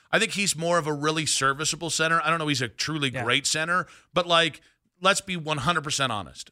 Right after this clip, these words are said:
Speaker 1: The thing that makes us nervous is, what does this mean for DeJuan Jones and what
Speaker 2: Yeah.
Speaker 1: does this mean for Jed Wills?
Speaker 2: Yeah,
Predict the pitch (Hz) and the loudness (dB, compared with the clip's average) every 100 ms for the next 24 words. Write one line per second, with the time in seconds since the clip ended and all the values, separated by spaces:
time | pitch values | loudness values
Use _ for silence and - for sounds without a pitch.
0 | _ 143 143 185 185 175 170 156 156 147 | _ -6 -2 -2 -2 -2 0 0 -2 0
1 | 143 123 113 113 110 90 131 139 156 151 | 0 0 -4 -4 -6 -4 -2 -2 -2 -2
2 | 165 151 160 143 139 139 117 120 107 104 | -4 -4 -4 -2 -2 -2 -2 -2 -4 -6
3 | - 120 135 160 170 123 127 120 101 98 | -10 -4 4 4 4 0 -4 -6 -6 -2
4 | 101 85 131 160 | -2 -2 2 4